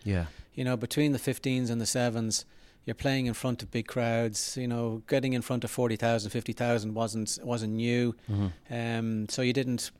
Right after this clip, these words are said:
Speaker 2: you know, you were, you weren't kind of put out by that, um, having experienced it a-, as a player. Um, I, I think the more you look forward to it, you get, you get excited. There's the butterflies in the stomach. Um,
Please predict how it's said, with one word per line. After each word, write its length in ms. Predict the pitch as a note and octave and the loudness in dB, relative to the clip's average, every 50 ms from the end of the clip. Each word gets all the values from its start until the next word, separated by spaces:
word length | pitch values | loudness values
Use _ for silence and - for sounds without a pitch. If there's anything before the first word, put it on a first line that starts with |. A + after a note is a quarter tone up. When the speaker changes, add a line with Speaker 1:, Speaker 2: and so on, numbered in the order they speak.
| - - | -16 -14
Speaker 2:
you 320 | - - - - C3 C3 | -12 -10 -10 -10 -10 -10
know, 220 | - B2 B2 B2 | -10 -10 -10 -8
you 220 | C3 C3+ B2+ C3 B2+ | -6 -2 0 0 0
were, 120 | C3+ C#3 C#3+ | 2 2 0
you 120 | D#3+ C#3 | 2 2
weren't 180 | C3 C3+ C3 - | 2 2 0 0
kind 160 | - C3 B2 | -2 -2 -2
of 60 | A2+ | 0
put 160 | - - B2+ B2 | 0 2 4 4
out 180 | B2 A#2+ - | 4 4 2
by 120 | - A#2 A2+ | 0 0 2
that, 320 | A#2 A#2+ A#2+ A2+ - - - - - - - - - - - - | 4 2 2 2 -2 -4 -16 -20 -20 -20 -20 -20 -20 -20 -16 -8
um, 380 | A#2+ A#2 A#2 A2+ A2+ A2+ A2+ A2+ | -6 -4 -4 -2 -4 -2 -4 -2
having 260 | G#2 A#2 A2+ A#2 A2+ | -2 -2 -2 -2 -2
experienced 560 | A2 G#2+ - - - B2 B2 A#2+ A#2 - - | -2 -4 -4 -2 -2 -2 0 -2 -4 -4 -4
it 60 | A2+ A2 | -4 -4
a-, 160 | A2 A2 A2 | -4 -4 -4
as 160 | B2 A#2 A2 | -6 -6 -6
a 60 | A2 G#2 | -6 -8
player. 460 | - - B2+ B2 B2 A#2+ A#2+ G#2 - - - - - - - - - - _ - | -4 -2 0 0 2 2 0 -2 -2 -8 -20 -20 -20 -20 -20 -20 -20 -20 _ -10
Um, 720 | B2 A#2 A2+ A2+ A2+ A2 A2+ A2+ A2+ A2+ A2 A2+ A2+ C3 - - | -8 -6 -6 -6 -6 -4 -4 -4 -4 -4 -4 -6 -6 -10 -10 -8
I, 140 | B2+ C#3 - - | -10 -8 -8 -6
I 140 | D3 D#3+ | -6 -6
think 420 | - - F#3+ F3+ E3+ - - - - - F#3+ - - - - - | -2 0 2 2 2 0 -2 -12 -14 -16 -18 -18 -18 -20 -8 -4
the 100 | D#3+ C#3 | 0 2
more 200 | D3 C#3+ C#3+ C#3 | 4 4 6 6
you 80 | C3 | 6
look 140 | C3 B2+ - | 4 2 2
forward 340 | - - C3 C3 C3 B2 - | 2 0 2 4 4 2 0
to 120 | - A2 G2+ | -2 -6 -6
it, 140 | G#2 - - | -6 -6 -6
you 140 | C3+ B2 A2+ | -6 -6 -2
get, 160 | - E3 F3+ | -2 0 2
you 120 | E3 C#3+ | 2 4
get 160 | - D#3+ D3 | 4 4 4
excited. 480 | D3 - - - D3 C3 B2 G#2+ G#2 G2+ - - | 4 2 2 4 4 4 4 4 2 -2 -2 0
There's 160 | C#3+ C3+ - | 0 0 0
the 80 | - A#2+ | 0 4
butterflies 500 | - D3+ D3 C#3 - C#3+ C3+ C3+ C3 A2+ | 6 6 6 6 4 2 2 2 2 0
in 80 | A2+ | -2
the 60 | A#2 A2 | -4 -2
stomach. 440 | - C3+ C3+ D3 D3+ - - - - - - - - - - - - - _ - | -2 -2 0 0 -2 -2 -4 -12 -20 -20 -20 -20 -20 -20 -20 -20 -20 -20 _ -8
Um, 760 | B2 A#2+ A#2+ A#2 A#2 A#2 A2+ A2+ A2+ A2 A2 A2 A2 G#2+ G#2 | -6 -4 -2 -2 -2 -2 -2 -2 -2 -2 -2 -2 -2 -2 -4